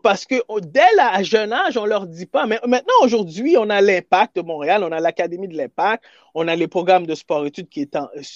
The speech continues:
euh, qui est, euh, sur pied, qui permet à ce qu'un parent qui suit bien le cheminement de développement de, de, de son fils va être capable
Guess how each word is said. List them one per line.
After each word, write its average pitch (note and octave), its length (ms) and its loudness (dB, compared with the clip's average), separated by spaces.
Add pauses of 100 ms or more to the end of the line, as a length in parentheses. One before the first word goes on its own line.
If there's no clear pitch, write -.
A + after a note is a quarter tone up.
(100)
euh, C3+ 220 -6
qui D#3+ 100 -10
est, D3 140 -10
euh, B2+ 120 -4
sur - 280 -14
pied, A3+ 340 -6 (1040)
qui C4 200 -2
permet G#3 460 4
à G3+ 120 2
ce F3 120 -4
qu'un F3+ 460 0
parent F3 440 2 (180)
qui F3 140 -18
suit - 320 -12
bien F3 460 0 (260)
le E3 120 0
cheminement F#3 640 2
de E3 140 -2
développement E3 560 -4
de, C#3 460 -6
de, C#3 540 -12
de C#3+ 160 -12
son C#3+ 240 -10
fils - 420 -8 (400)
va F3+ 120 6
être F#3 120 -2
capable G#3+ 500 2